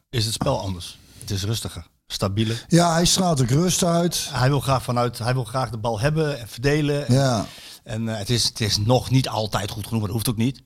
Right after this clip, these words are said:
Speaker 1: Hè, ik bedoel, hij, hè, maar
Speaker 2: Maar
Speaker 1: hij
Speaker 2: als
Speaker 1: is,
Speaker 2: je dan
Speaker 1: maar,
Speaker 2: ziet waar hij
Speaker 1: maar
Speaker 2: vandaan komt, maar
Speaker 1: Ja, precies. En hij is blij. En, eh, weet je wat ik mooi vond aan hem? Dat, eh, ik, ik, uiteraard vroeg ik aan hem ook van, joh, Sangaré is er nu niet. En ze hebben Veerman gehaald als vervanger voor Prupper.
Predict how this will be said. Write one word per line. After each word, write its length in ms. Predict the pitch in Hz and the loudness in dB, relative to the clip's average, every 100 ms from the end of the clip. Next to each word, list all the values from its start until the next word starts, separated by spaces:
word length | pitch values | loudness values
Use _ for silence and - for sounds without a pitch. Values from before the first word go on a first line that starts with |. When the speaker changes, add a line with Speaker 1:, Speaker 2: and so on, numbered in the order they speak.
| _ | _
Speaker 1:
Hè, 280 | 107 139 117 | -4 -2 -2
ik 60 | |
bedoel, 260 | 107 110 101 | 0 0 2
hij, 120 | 107 | 2
hè, 100 | 113 | 2
maar 80 | 143 | 2
Speaker 2:
Maar 120 | 175 143 | 4 4
Speaker 1:
hij 80 | |
Speaker 2:
als 60 | 135 | 4
Speaker 1:
is, 20 | 131 | 4
Speaker 2:
je 40 | |
dan 80 | 120 | 4
Speaker 1:
maar, 100 | 113 | 4
Speaker 2:
ziet 120 | 117 | 4
waar 120 | 113 | 4
hij 160 | - 98 | 4 4
Speaker 1:
maar 20 | |
Speaker 2:
vandaan 260 | 107 113 110 | 2 0 -2
komt, 220 | 87 104 | -4 -4
maar 100 | 92 | 0
Speaker 1:
Ja, 100 | 175 | 0
precies. 380 | 156 139 175 117 | 0 -2 -2 -2
En 80 | 113 | -2
hij 140 | 117 | 0
is 80 | 101 | -2
blij. 380 | 98 113 170 160 | 0 0 2 0
En, 160 | 127 | 0
eh, 100 | 120 120 | -2 0
weet 140 | 139 | 0
je 60 | 170 | 0
wat 100 | 190 | -2
ik 60 | 147 | 2
mooi 260 | 170 190 | 4 4
vond 200 | 156 143 | 4 2
aan 80 | 131 | 2
hem? 280 | 160 220 170 | 0 -2 -4
Dat, 240 | 151 147 | -6 -4
eh, 320 | 156 151 147 | -4 -2 -4
ik, 100 | 147 - - | -8 -12 -16
ik, 260 | - - - | -14 -14 -8
uiteraard 460 | - 113 113 147 - | -4 -2 0 -2 0
vroeg 200 | 127 104 | 0 0
ik 80 | |
aan 140 | 98 101 | 0 2
hem 200 | 98 98 | 2 0
ook 140 | 101 | -2
van, 160 | - 107 | -4 -2
joh, 260 | 113 127 - _ _ _ - - - - - - - - | 0 -2 -8 _ _ _ -20 -20 -18 -20 -20 -20 -20 -12
Sangaré 360 | - 127 123 117 | -2 2 4 4
is 140 | 131 | 2
er 60 | 131 | 2
nu 180 | 135 | 2
niet. 240 | 147 170 - _ _ _ | 0 -4 -12 _ _ _
En 100 | 180 | 2
ze 60 | 127 | 2
hebben 180 | 104 | 0
Veerman 320 | - 175 120 101 | 0 0 0 0
gehaald 300 | 101 117 143 | -2 -2 -4
als 240 | 107 - | -8 -8
vervanger 380 | - 104 110 101 | -10 -6 -4 -4
voor 80 | 107 | 0
Prupper. 440 | 160 120 123 - | 0 2 -2 -6